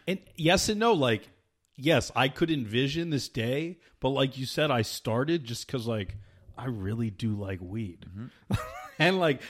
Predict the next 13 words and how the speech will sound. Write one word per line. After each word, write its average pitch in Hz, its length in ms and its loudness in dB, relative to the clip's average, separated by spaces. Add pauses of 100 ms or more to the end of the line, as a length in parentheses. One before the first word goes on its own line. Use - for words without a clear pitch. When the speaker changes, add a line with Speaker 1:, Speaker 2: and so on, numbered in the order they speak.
(100)
Speaker 1:
for 160 140 0
Speaker 2:
Totally. 175 180 2
Speaker 1:
me, 208 60 2
that's 175 280 2
been 196 240 2
my 147 260 4
guiding 107 600 0
light 107 460 -2 (120)
in 120 140 0
this 117 240 0
industry 139 500 -2
is, 104 180 -2
like, 104 440 -6